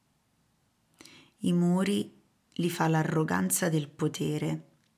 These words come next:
Ma noi apparteniamo a una terra senza confini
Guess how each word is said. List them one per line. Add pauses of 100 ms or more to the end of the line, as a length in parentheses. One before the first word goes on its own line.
(1800)
Ma
noi
apparteniamo
a
una
terra
senza
confini